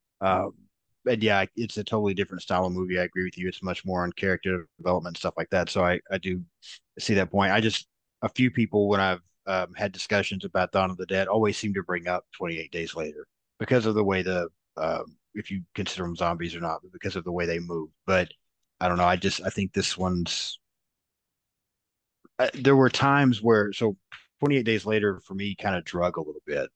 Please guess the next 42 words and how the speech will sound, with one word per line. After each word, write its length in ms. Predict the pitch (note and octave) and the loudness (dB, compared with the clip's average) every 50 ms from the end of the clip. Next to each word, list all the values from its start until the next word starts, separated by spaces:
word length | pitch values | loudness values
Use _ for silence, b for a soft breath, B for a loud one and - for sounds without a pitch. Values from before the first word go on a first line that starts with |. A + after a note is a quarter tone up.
| _ | _
I, 140 | - F#2+ F2+ | -8 -8 -6
I 160 | F2 E2 F#2+ | -6 -6 -6
felt 140 | F#2+ - A2+ | -2 0 0
like 120 | G#2+ G#2 - | 0 0 0
there 80 | G2+ | -2
was 100 | F#2+ F2+ | -4 -4
almost 280 | G2 F2+ F2 F2 - - | -4 -4 -6 -8 -10 -8
too 140 | - A2+ G2 | -4 -4 -2
much 440 | F#2 F2+ E2+ - - - - - _ _ _ _ _ _ _ _ _ | -2 -2 -2 -2 -2 -4 -4 -4 _ _ _ _ _ _ _ _ _
character. 280 | - G#2 F2 D#2 - F2+ | -2 0 0 0 0 0
I 60 | G2+ | 2
got 240 | G2+ A#2+ A2 F#2 E2+ | 2 2 2 2 2
bored 260 | G2 G2 G2 F2+ E2+ | 4 4 6 4 4
a 40 | E2+ | 0
few 180 | - - F2+ | -2 -6 -10
times 340 | D#2+ - E2+ D#2 D#2 D#2 D#2+ | -8 -6 -6 -6 -6 -8 -10
in 60 | E2+ | -12
the 100 | E2+ E3 | -12 -12
movie. 260 | E3 D#3 - D3 D3 - | -12 -14 -14 -10 -6 -6
I 40 | |
still 220 | - - - D#3+ B2 | 0 4 4 6 6
like 240 | G#2 A#2+ C#3+ C#3+ - | 6 6 4 4 4
it 80 | G2+ | 2
overall, 520 | G2 F#2+ E2+ E2+ E2 F#2 C3 C3+ G#2 F#2 F2 | 2 0 -2 -2 -2 0 2 2 2 2 0
but 100 | G2+ G2+ | -2 -4
there 100 | A#2 A2+ | -2 0
were 100 | A2 G#2+ | 0 0
a 40 | G2 | 0
few 160 | - C3 A#2 | -2 -2 -2
times 200 | A2 G#2+ G2+ F2+ | -2 -2 -2 -2
I 60 | F2+ | -4
was 140 | F#2 F#2 F2+ | -6 -8 -10
a 60 | F#2 | -14
little 200 | F#2 F#2 F2 _ _ - | -16 -18 -20 _ _ -4
bored 200 | F2 F2 E2+ - - | -4 -4 -4 -4 -8
with 140 | D#2 D#2 | -10 -10
it. 100 | E2+ - | -10 -8
This 160 | - G2+ - - | -6 -6 -6 -6
one's 200 | F#2+ F2+ - F2 | -6 -8 -6 -6
much 240 | F2 E2+ - - - | -6 -6 -6 -8 -8
more 160 | E2+ E2 D#2+ | -10 -10 -10
enjoyable 760 | D#2+ D#2 - D#2+ D#2+ D#2+ D2+ C#2+ _ - D2 C#2+ C#2 - | -10 -8 -8 -6 -6 -6 -6 -8 _ -14 -10 -10 -10 -10